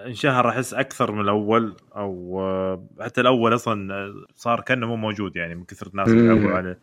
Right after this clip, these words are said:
Speaker 1: الثاني. آه، تشوف كوز بلايرز، آه، <laughs> ص-، صاروا يعني حتى في ال-،
Speaker 2: لا يا شيخ، كوز
Speaker 1: تلاقيهم
Speaker 2: بلايرز.
Speaker 1: جديد. إيه، يعني صار أول ما كان فيه، ما
Speaker 2: <laughs>
Speaker 1: نشوف
Speaker 2: أدري.
Speaker 1: كثير يعني نتكلم. يعني وصلت المرحلة هذه يعني إن الناس
Speaker 2: مم.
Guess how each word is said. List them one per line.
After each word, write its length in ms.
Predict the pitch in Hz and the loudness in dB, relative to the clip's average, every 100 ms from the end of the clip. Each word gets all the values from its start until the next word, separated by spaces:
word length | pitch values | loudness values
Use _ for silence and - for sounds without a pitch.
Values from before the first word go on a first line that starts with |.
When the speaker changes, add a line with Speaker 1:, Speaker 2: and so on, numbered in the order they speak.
| _ | _
Speaker 1:
الثاني. 920 | - - 120 117 110 110 110 107 98 | -12 -2 2 2 0 -2 -2 0 2
آه، 40 | 95 | 0
تشوف 300 | - 113 - | -2 -4 -2
كوز 260 | 110 101 | -4 -4
بلايرز، 720 | 92 104 107 101 98 87 87 | -2 2 4 4 2 -2 -6
آه، 460 | 90 90 90 87 85 _ _ _ | -4 -2 -4 -6 -8 _ _ _
<laughs> 220 | 131 139 | -2 0
ص-، 280 | 117 131 120 | 0 -4 -6
صاروا 440 | - 110 110 104 | -2 0 2 2
يعني 260 | 101 101 107 | 2 0 -4
حتى 300 | 117 - 107 | -6 -4 -4
في 120 | 107 | -2
ال-، 520 | 104 98 95 95 156 | 0 0 0 2 2
Speaker 2:
لا 120 | 175 170 | 2 2
يا 260 | 156 139 | 4 2
شيخ، 760 | 131 - 147 131 110 107 - - - | 0 -2 2 2 2 0 -4 -10 0
كوز 100 | 170 | 0
Speaker 1:
تلاقيهم 300 | 147 120 107 | 4 2 4
Speaker 2:
بلايرز. 380 | 175 208 247 240 | 2 0 0 0
Speaker 1:
جديد. 360 | 110 107 208 151 - 151 143 - | 0 -2 -2 -2 -4 -10 -6 0
إيه، 260 | 233 180 | 2 4
يعني 160 | 131 131 | 4 4
صار 300 | 175 180 131 | 2 2 2
أول 280 | 190 190 202 | 4 2 2
ما 80 | 269 | 0
كان 220 | 285 220 | 0 0
فيه، 240 | 254 190 | 2 2
ما 120 | 185 | 2
Speaker 2:
<laughs> 0 | |
Speaker 1:
نشوف 180 | 147 226 | 2 4
Speaker 2:
أدري. 140 | 139 131 | 2 2
Speaker 1:
كثير 320 | 117 147 98 | 0 0 0
يعني 200 | 90 90 | -2 -4
نتكلم. 260 | - 120 | -6 -6
يعني 200 | 92 101 | -4 -4
وصلت 280 | 131 156 170 | -2 -2 -2
المرحلة 360 | 143 170 165 139 | 0 0 2 2
هذه 280 | 160 120 90 | 0 -2 -6
يعني 200 | 87 92 | -8 -10
إن 80 | |
الناس 380 | 95 113 113 - | -6 -2 -4 -2
Speaker 2:
مم. 300 | 120 117 98 | -2 0 -2